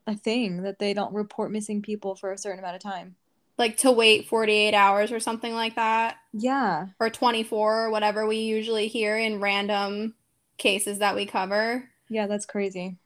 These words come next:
Speaker 2: Yeah. So thank you, Sam, for sharing that information with us.
Speaker 1: Thank you so much. Wow,
Speaker 2: Yeah.
Speaker 1: that's crazy.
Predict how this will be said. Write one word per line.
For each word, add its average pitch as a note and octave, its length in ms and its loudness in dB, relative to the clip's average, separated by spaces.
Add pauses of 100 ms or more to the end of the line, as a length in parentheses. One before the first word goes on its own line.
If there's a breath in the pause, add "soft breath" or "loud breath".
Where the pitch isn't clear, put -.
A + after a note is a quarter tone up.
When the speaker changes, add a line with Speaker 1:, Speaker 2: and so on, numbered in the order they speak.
(100)
Speaker 2:
Yeah. G#3+ 400 2
So C4 240 2
thank B3 340 2
you, D4 140 4
Sam, A3+ 520 0
for C4 160 -2
sharing A3+ 380 -2
that A3+ 160 0
information A3+ 680 -4
with G#3 160 -6
us. G3 720 -2
Speaker 1:
Thank G#3+ 240 -6
you A#3 120 -8
so A3 220 -6
much. G3 440 -6
Wow, F#3+ 340 -2
Speaker 2:
Yeah. A3 160 -2
Speaker 1:
that's E3 220 -2
crazy. F#3+ 480 -8